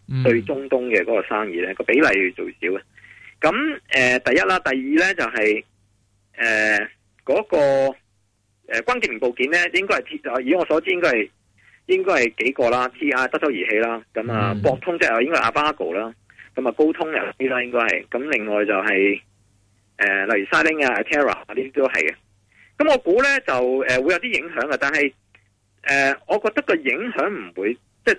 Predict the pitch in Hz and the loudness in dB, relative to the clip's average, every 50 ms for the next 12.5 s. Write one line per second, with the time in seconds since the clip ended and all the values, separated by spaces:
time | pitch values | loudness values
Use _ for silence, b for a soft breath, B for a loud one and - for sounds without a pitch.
0 | - - - 185 - - 285 233 165 165 190 190 151 113 - 160 139 120 120 - | -2 -4 -4 -4 -2 -2 0 0 0 -2 -2 -2 -2 -2 -2 -2 0 -2 -2 -2
1 | 110 92 78 78 80 - - - 135 123 110 - - - 156 175 233 262 - 147 | -2 -4 -2 -4 -4 -6 -6 -6 -6 -4 -6 -6 -8 -6 -6 -6 -4 -4 -2 -2
2 | 110 110 110 113 110 107 107 110 110 104 104 104 101 - 160 170 113 98 92 92 | 0 0 -2 -2 -2 -2 0 2 2 2 4 2 2 0 0 -2 -2 -2 -2 -2
3 | 95 101 104 107 - _ _ _ _ _ _ _ _ _ _ - 110 104 107 110 | -2 -2 -2 -4 -8 _ _ _ _ _ _ _ _ _ _ -4 -2 -2 -2 -2
4 | - 107 98 - 165 - - 95 85 87 90 95 98 113 120 117 98 90 87 85 | -2 -4 -4 -4 -4 -2 -2 0 0 2 2 0 0 0 0 0 0 0 -2 -4
5 | 85 82 - - - 101 104 101 92 87 85 82 - 85 98 113 110 87 87 - | -6 -10 -10 -8 -8 -6 -4 -4 -4 -4 -6 -6 -8 -8 -6 -4 -4 -4 -4 -6
6 | 92 - 151 175 - - 208 214 - - 247 240 220 196 196 180 - _ _ _ | -6 -2 2 2 2 4 4 2 2 4 2 2 2 0 -2 -2 -4 _ _ _
7 | _ _ _ - 190 185 202 202 - 220 220 226 - 233 214 208 208 - - 254 | _ _ _ -2 0 0 0 0 0 0 0 0 2 0 0 0 0 -2 0 0
8 | 254 254 240 - 294 180 247 240 - - - 202 226 226 220 156 - - 214 185 | 0 0 -2 -4 -2 0 0 0 0 0 0 -2 -2 -2 -4 -2 0 2 2 2
9 | - 156 165 190 190 - _ - 143 139 120 117 113 113 113 104 - B B B | 2 2 2 0 -2 -2 _ -8 -6 -2 0 0 0 0 0 -2 -6 B B B
10 | B B B - 131 202 269 262 - - 131 196 - - 226 208 208 202 160 127 | B B B 2 2 2 2 2 2 2 2 2 2 2 0 -2 -2 -2 -2 0
11 | 123 117 113 117 117 131 123 120 - 143 139 156 180 - - 95 101 - - - | 0 0 0 0 0 0 0 0 0 0 0 0 -2 -2 -4 -8 -6 -6 -6 -4
12 | - 156 147 117 98 104 117 123 123 | -4 -2 0 2 2 2 2 2 0